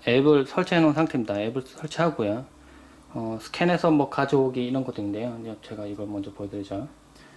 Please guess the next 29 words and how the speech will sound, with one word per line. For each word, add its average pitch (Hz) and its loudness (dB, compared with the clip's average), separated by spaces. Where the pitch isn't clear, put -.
처음에 147 4
선택하면 160 2
위에 151 4
프린트가 170 0
선택이 175 -2
안 104 -2
된 120 0
상태도 127 -6
있는데, 104 -4
같은 143 2
와이파이 110 -2
망에서, 110 0
어, 101 -2
프린터를 143 0
찾기를 160 0
하면은 143 4
프린터가 143 -4
선택이 156 -2
되고, 143 -2
그다음에 113 -8
씨엠 165 4
이십오 113 2
에프 101 -8
더블유를 107 -2
제가 104 -8
설치를 131 -6
해둔 135 -4
상태입니다. 98 -8
연결해서, 120 -4